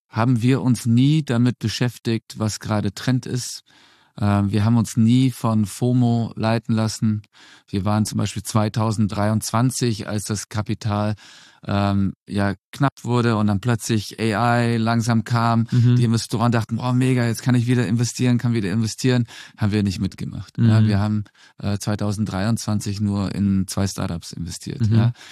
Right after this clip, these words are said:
Speaker 1: Wir müssen, ähm, davon überzeugt sein, dass es ein echtes Problem ist, Hair on Fire Problem, und dass das die Gründer sind,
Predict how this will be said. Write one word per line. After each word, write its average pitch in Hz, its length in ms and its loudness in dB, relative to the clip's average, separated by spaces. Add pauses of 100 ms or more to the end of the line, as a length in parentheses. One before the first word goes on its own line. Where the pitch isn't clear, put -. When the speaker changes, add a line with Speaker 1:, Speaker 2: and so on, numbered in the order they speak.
(320)
Speaker 1:
Wir 117 140 2
müssen, 131 600 2 (480)
ähm, 101 560 2
davon 107 300 2
überzeugt 98 560 0
sein, 143 460 2 (400)
dass - 200 -4
es 110 320 0
ein 98 440 2 (240)
echtes 127 560 -2
Problem 117 460 2
ist, - 360 -4 (100)
Hair 123 300 2
on 135 80 4
Fire 127 360 0
Problem, 160 520 0 (480)
und - 160 -2
dass 110 220 2
das 127 240 0
die 113 140 0
Gründer 131 360 4
sind, 143 400 2